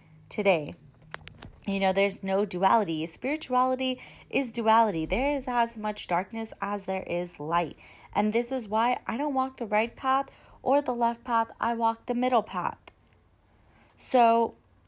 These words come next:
chaos means something that's not contained. Dark magic is chaotic, right? So it's not bad. Get that out of your mind. Working with certain things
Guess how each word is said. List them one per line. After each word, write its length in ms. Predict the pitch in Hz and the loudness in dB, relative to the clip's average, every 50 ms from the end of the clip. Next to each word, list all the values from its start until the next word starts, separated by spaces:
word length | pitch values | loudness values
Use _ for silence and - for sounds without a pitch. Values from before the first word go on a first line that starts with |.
| - - | -20 -16
chaos 800 | - - - 359 370 349 247 190 165 160 147 180 - - - - - _ _ _ _ _ _ _ _ - | -4 0 2 4 6 8 8 8 8 8 4 2 -4 -12 -18 -20 -20 _ _ _ _ _ _ _ _ -4
means 260 | 202 220 226 226 220 | -2 0 0 -2 -2
something 500 | - - 247 233 233 233 277 269 277 269 | -4 -4 -2 -2 -2 -4 -4 -4 -2 -2
that's 280 | 269 269 254 262 - - | -2 -2 -2 -4 -6 -6
not 340 | 196 190 190 - - - | -4 -2 -2 -4 -6 -8
contained. 720 | - - 185 175 175 - - 180 160 151 143 - - - - - - - - - - - - 185 | -12 -10 -10 -8 -10 -10 -10 -10 -10 -10 -10 -12 -14 -18 -20 -20 -20 -20 -20 -20 -20 -20 -10 -4
Dark 360 | 202 220 226 247 277 285 - | 0 2 4 4 2 2 -2
magic 500 | 226 214 208 202 180 190 202 196 - - _ - | -2 -2 -2 -2 -2 -4 -6 -6 -8 -12 _ -4
is 320 | 190 196 196 185 175 - - - - - | -2 0 0 -2 -4 -8 -16 -20 -20 -20
chaotic, 960 | - - - - 180 175 175 175 180 190 180 156 135 - - _ - - _ _ _ _ _ _ _ _ _ _ _ _ _ _ _ _ _ _ _ _ - | -20 -14 -8 -4 -2 2 4 6 6 4 4 0 -4 -10 -12 _ -20 -20 _ _ _ _ _ _ _ _ _ _ _ _ _ _ _ _ _ _ _ _ -10
right? 400 | 175 170 170 175 202 220 - - - - - - - - _ | -6 -2 -2 0 0 -2 -4 -8 -14 -20 -20 -20 -20 -20 _
So 240 | - - - 226 - | -8 -4 -4 -2 -2
it's 220 | - 233 - - | -4 -6 -6 -2
not 520 | 247 262 277 285 - - 170 151 - _ - | 2 4 4 4 4 2 -2 -8 -12 _ 4
bad. 520 | 196 208 233 226 185 143 - - - 180 - _ - - - | 6 8 8 8 6 2 -2 -6 -8 -12 -18 _ -20 -8 -4
Get 200 | - 190 185 - | -4 -4 0 2
that 180 | 247 262 - - | 2 2 4 4
out 180 | - 214 220 214 | 2 2 2 0
of 60 | 226 | 0
your 160 | 226 233 226 | -2 -2 -2
mind. 420 | 220 202 175 151 143 - - - - _ - - - - - _ - | -2 -2 -2 -2 -4 -6 -8 -12 -16 _ -20 -20 -20 -20 -20 _ -6
Working 460 | 175 185 220 233 233 - 302 285 277 | -2 0 0 0 0 -2 -4 -2 0
with 160 | 277 269 262 | 0 -2 -2
certain 320 | - - - - 233 214 208 | -4 -6 -6 -4 -4 -6 -6
things 560 | - - 185 180 190 208 220 233 233 226 | -6 -6 -6 -4 -4 -6 -6 -6 -8 -12